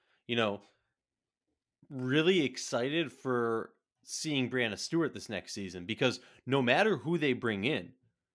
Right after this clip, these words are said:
there's not another player who truly fits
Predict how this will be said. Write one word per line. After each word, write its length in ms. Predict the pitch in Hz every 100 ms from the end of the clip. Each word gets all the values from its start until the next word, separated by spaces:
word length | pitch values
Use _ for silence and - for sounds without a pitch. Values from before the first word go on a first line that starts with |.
| _ _ -
there's 320 | 151 226 151
not 400 | 131 127 143 156
another 400 | 135 123 123 120
player 600 | - - 120 110 101 98 _ _ _ _ _ -
who 220 | 151 123
truly 500 | - - 143 147 135
fits 520 | 110 - 139 120 -